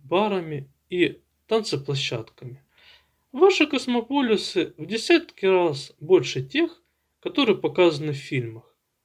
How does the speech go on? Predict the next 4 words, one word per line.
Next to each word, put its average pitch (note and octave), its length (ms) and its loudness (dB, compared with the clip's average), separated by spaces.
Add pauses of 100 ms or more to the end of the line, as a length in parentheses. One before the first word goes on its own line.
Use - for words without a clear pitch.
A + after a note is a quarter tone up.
(580)
Но E4 240 4
это D#4 380 0
не A3 100 -4
принципиально. G#3 840 -8